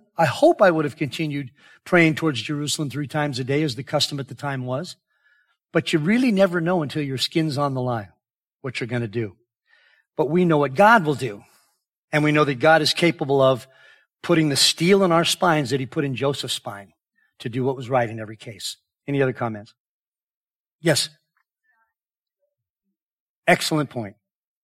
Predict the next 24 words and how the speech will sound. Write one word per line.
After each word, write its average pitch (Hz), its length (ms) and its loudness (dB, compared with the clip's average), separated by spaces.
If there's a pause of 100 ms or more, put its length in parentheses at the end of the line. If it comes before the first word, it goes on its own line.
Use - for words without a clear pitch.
(2000)
The 135 80 -10
point 160 240 0
was 143 160 -6
made 151 240 4
that 143 160 -2 (240)
eighty 156 340 0
or 143 80 0
fifteen 127 760 -4 (380)
age 143 240 -6
is, 117 160 -6 (160)
is, 127 320 -2 (360)
is 131 160 -2
less 139 320 4
important 143 380 -4
than 131 100 -4
we 127 100 -4
think. 131 320 -8
It 135 60 -6
was 123 180 -10
God 120 380 2
who - 160 -18
did 117 160 -14
the 117 80 -14
work. 113 340 -18